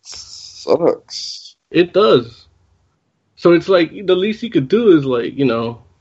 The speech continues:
Speaker 2: just let me watch Bravest Warriors, you know?
Speaker 1: Yeah.
Speaker 2: I'm trying,
Speaker 1: Like,
Speaker 2: but
Speaker 1: Mondo, like, it comes with Mondo, which their shit is great,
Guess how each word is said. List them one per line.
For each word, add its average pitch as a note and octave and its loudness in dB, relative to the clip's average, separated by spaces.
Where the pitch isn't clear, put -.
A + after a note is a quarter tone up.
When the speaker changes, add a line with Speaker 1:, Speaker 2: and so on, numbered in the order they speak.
Speaker 2:
just D3+ -6
let F#3 4
me E3 4
watch C3 -2
Bravest D3 0
Warriors, C3+ 0
you C#3+ 4
know? F#3 4
Speaker 1:
Yeah. A2+ 6
Speaker 2:
I'm D3 0
trying, E3 2
Speaker 1:
Like, G#2+ 2
Speaker 2:
but C#3 2
Speaker 1:
Mondo, D#3 0
like, F#2+ -4
it - -20
comes A2+ -2
with G2+ 2
Mondo, B2 4
which G2 -2
their A2 4
shit A2 -2
is G#2+ 0
great, A2+ 2